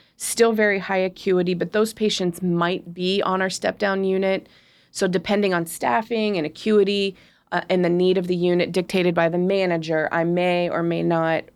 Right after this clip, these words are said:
uh, require or want to do lumbar drain competency. So I just want to mention it because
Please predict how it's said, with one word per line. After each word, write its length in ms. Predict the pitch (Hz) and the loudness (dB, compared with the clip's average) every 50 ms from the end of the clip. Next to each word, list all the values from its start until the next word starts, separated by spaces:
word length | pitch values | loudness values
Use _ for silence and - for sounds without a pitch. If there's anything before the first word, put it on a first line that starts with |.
| - | -8
uh, 120 | 175 170 165 | -4 -4 -2
require 800 | 165 175 170 - - - 180 170 165 165 165 160 160 165 160 165 - _ - | -2 -4 -4 -6 -4 0 2 2 2 2 2 2 0 0 -2 -6 -12 _ -2
or 100 | 180 180 | -2 0
want 240 | 190 190 165 170 - | 2 2 0 0 -2
to 100 | - 170 | -4 -2
do 200 | 165 175 170 165 | 0 0 0 0
lumbar 320 | 165 160 156 151 156 151 | 0 0 -2 -2 -4 -4
drain 400 | - - - - - - - - - | -4 -6 -6 -6 -6 -8 -10 -14 -12
competency. 640 | - - - - - 180 - - - - - - | -8 -6 -6 -6 -4 -6 -6 -6 -6 -6 -6 -4
So 140 | 175 - 185 | -2 0 0
I 60 | 175 | 2
just 220 | 175 202 214 208 - | 2 2 0 0 0
want 120 | 196 175 | 0 2
to 40 | 170 | 2
mention 460 | 175 180 190 185 185 180 - 185 175 | 2 4 2 2 2 0 -2 -2 0
it 100 | 165 - | -2 -2
because 380 | 156 180 - 170 160 156 - | -4 -6 -2 -2 -2 -2 -4